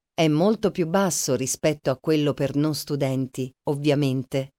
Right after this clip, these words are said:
Il corso è particolarmente adatto a quelle persone che per la prima volta provano ad ascoltare loro stessi e il loro corpo. Questi corsi sono cominciati da alcuni mesi e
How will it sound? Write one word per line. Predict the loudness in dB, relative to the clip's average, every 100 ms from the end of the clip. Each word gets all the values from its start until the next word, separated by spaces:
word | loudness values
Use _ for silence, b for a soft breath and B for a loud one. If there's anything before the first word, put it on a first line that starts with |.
| _ _ _ _ _ _ _
Il | -2 0
corso | 0 0 0 0 -2 -2 _ _
è | -2
particolarmente | 0 -2 0 0 4 4 2 2 2 2
adatto | 2 2 2 0 2
a | 2
quelle | 2 2 2
persone | 0 -2 -2 0 2 2 2
che | -2 -2
per | -2 -2
la | -4
prima | -2 0 0
volta | 0 0 -2 -4 -2 -2 -6 _ _
provano | 2 4 4 2 2 0
ad | 0
ascoltare | 0 0 -2 0 2 4 4
loro | 4 2 0
stessi | -4 -2 -2 -2 -4 -6 -6 _ _
e | 2 2
il | 2
loro | 2 0 -2
corpo. | 0 0 0 -6 -8 -8 -12 _ _ _ _ _ _ 2
Questi | 2 2 0
corsi | 2 2 2 0 -2 -2
sono | 0 0 0
cominciati | 0 0 0 0 0 0 0
da | 0
alcuni | 0 -2 0 0
mesi | 2 0 -2 -6 -8 _ _ _
e | 0 0